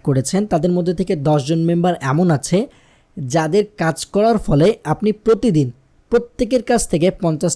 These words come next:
টাকা অ্যাভারেজে পান। তাহলে দশ জন মেম্বার আপনাকে প্রতিদিন পাঁচশো টাকা একেবারে ঘরে বসেই ইনকাম দিচ্ছে। দেখেন, প্যাসিভ ইনকামটা কিন্তু একটু জটিল এবং আরও বিশদ একটা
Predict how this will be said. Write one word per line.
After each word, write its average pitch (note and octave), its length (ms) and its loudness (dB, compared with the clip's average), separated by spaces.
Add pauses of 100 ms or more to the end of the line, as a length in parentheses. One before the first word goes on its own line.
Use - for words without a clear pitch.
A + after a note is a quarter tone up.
টাকা E3 160 0
অ্যাভারেজে C#3 480 0
পান। C#3+ 260 -2 (640)
তাহলে F#3 240 2
দশ E3 280 2
জন F3+ 180 2
মেম্বার F#3 280 2
আপনাকে F3 240 -4 (120)
প্রতিদিন F3 440 2 (240)
পাঁচশো F3 340 -2
টাকা F3+ 180 0 (100)
একেবারে F3+ 320 0
ঘরে C#3 280 0
বসেই E3+ 360 2 (460)
ইনকাম G3+ 380 4 (100)
দিচ্ছে। C3+ 280 0 (500)
দেখেন, D3 240 2 (220)
প্যাসিভ E3 420 2
ইনকামটা B3 400 0
কিন্তু A#3 220 -4 (100)
একটু - 280 -2
জটিল D#3 360 2 (420)
এবং F3+ 200 2
আরও F#3+ 220 4 (140)
বিশদ E3 500 2
একটা D#3 260 2